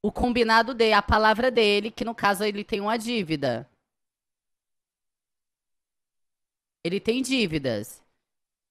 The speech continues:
Se, se essas pessoas que ele tem dívida sequestrar ele, roubar a dourada e dar o P D nele, será que não seria pra isso? Porque dívida é P D, gente.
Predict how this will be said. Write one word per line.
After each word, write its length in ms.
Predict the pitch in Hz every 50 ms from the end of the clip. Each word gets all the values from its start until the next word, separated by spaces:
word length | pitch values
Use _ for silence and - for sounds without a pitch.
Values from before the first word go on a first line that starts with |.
| _ _ _ -
Se, 420 | - - - 294 302 311 302 - -
se 180 | - - 320
essas 320 | 311 311 294 285 302 285 -
pessoas 480 | - 277 262 - - 269 233 226 -
que 80 | - 240
ele 140 | 226 220 226
tem 220 | - 240 233 214
dívida 280 | 175 190 208 180 180 196 185
sequestrar 720 | - - 240 240 - - 254 254 - - - 220 220 214 202
ele, 400 | 185 180 180 185 190 208 196 - -
roubar 760 | 170 180 214 214 170 160 196 202 220 240 269 285 - - _ _ _ _ -
a 100 | 190 208
dourada 580 | 196 214 208 208 196 190 190 208 196 226 220 -
e 160 | 202 226 233
dar 300 | 208 175 - 214 214 226
o 60 | 247 240
P 200 | - 240 220 202
D 160 | 220 220 214
nele, 500 | 208 185 170 156 135 127 127 127 127 _ _ _ _ _ _ _
será 260 | - - 208 196 202
que 120 | 202 - 214
não 80 | 202
seria 280 | 185 - - 175 170 165
pra 160 | 165 170 160
isso? 300 | 156 165 196 220 - - 440 494 _ _ _ _ _ _ _ _ _ _ _ _ _ _ _ _ _ _ _ _ _ _ _ _ _ _ _ _ _ _ _ _ _ _ _ _
Porque 280 | - 214 - - 233 226
dívida 400 | 226 - 240 240 226 262 233 254
é 60 | 247
P 180 | 247 - 254 269
D, 300 | 262 330 320 285 240 214
gente. 760 | 185 208 190 160 151 147 143 139 - - 127 120 131 147